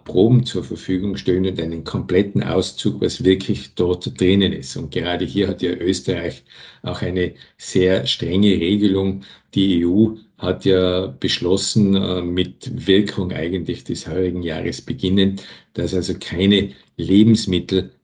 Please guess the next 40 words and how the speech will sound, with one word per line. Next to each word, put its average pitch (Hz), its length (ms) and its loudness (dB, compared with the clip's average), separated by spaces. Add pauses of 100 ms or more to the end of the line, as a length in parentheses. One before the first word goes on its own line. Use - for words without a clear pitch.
mehr 90 640 0
in, 95 120 -4
in 98 500 -4
Treibstoffen, 90 840 -2
äh, 92 140 -4
oder 95 260 2
für 107 160 2
die 98 100 2
Treibstoffproduktion 90 1200 -2
herangezogen 90 800 -2
werden 82 220 -2
dürfen, 92 280 -2
allen 92 220 0
voran, 87 320 -4
äh, 87 500 -4
eben 87 140 -2
Rapsat, 87 640 -2
aber 85 300 -4
auch - 180 -4 (300)
natürlich, - 420 0
äh, 110 280 -2
in 92 200 -2
einem 87 240 -2
erhöhten 85 380 0
Maße 82 300 -4
auch - 180 -12
Palmöl. 95 640 2 (240)
Also 90 160 -2
diese 104 240 6
beiden 87 340 -2
Produkte 95 440 0
sind 95 260 -2
unter 90 260 -4
anderem 87 280 -2 (120)
dezidiert - 600 -2
verboten, 104 500 0
da 92 80 -2
darf 85 260 -6
nicht 92 140 -2
einmal 92 300 -2